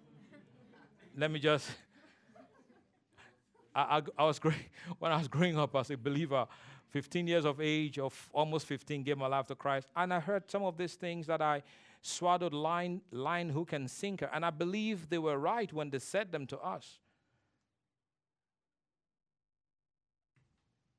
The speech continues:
Sister Chinyere, special number. Here comes Sister Chinyere.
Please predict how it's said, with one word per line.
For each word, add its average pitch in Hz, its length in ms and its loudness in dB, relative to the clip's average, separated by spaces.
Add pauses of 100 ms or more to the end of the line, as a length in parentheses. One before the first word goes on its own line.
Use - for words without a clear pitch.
(220)
Sister 175 300 0
Chinyere, 170 560 0 (1000)
special 160 400 0
number. 131 320 -4 (4000)
Here 139 140 -2
comes 143 300 -4
Sister 120 260 -8
Chinyere. 98 480 -10